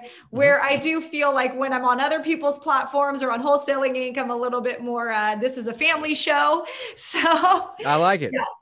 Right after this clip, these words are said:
Speaker 1: This
Speaker 2: Yeah.
Speaker 1: is, this is more unscripted. So what times?
Speaker 2: Unscripted.
Speaker 1: This is every Wednesday. It's a live
Speaker 2: Every
Speaker 1: show. I'm
Speaker 2: Wednesday,
Speaker 1: assuming it's
Speaker 2: yeah,
Speaker 1: on
Speaker 2: we
Speaker 1: YouTube.
Speaker 2: were doing 'em Wednesday, five P M. We took a, we took some time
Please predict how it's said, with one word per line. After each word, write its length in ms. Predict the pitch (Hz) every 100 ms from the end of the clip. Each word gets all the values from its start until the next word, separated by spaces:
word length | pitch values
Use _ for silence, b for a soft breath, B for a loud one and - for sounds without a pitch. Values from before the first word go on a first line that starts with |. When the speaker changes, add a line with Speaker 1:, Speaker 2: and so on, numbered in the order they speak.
| _ _ -
Speaker 1:
This 100 | 147
Speaker 2:
Yeah. 240 | 269 -
Speaker 1:
is, 80 | 143
this 200 | 147 143
is 120 | 156 139
more 480 | 139 147 165 165
unscripted. 600 | 131 143 143 - 123 110 - b
So 140 | - 156
what 180 | 196
times? 340 | 262 220 165 135
Speaker 2:
Unscripted. 140 | 139 -
Speaker 1:
This 180 | 143 139
is 80 | 170
every 200 | 170 185
Wednesday. 560 | 165 151 131 135 165 _
It's 80 | -
a 40 | 139
live 180 | 143
Speaker 2:
Every 140 | 294 349
Speaker 1:
show. 100 | 349
I'm 60 |
Speaker 2:
Wednesday, 160 | 349 339 349 349
Speaker 1:
assuming 140 | 330
it's 60 | 302
Speaker 2:
yeah, 100 | 285
Speaker 1:
on 60 | 277
Speaker 2:
we 80 | 285
Speaker 1:
YouTube. 200 | 330 330
Speaker 2:
were 40 |
doing 240 | 320 320 302
'em 140 | 269 -
Wednesday, 600 | 247 277 302 302 330 339
five 340 | 339 262 262 269
P 140 | 285
M. 80 | 240
We 100 | 277
took 300 | - 339 339
a, 200 | 392 285
we 200 | 262 294
took 280 | 294 349 359
some 200 | 415 392
time 320 | 370 339 339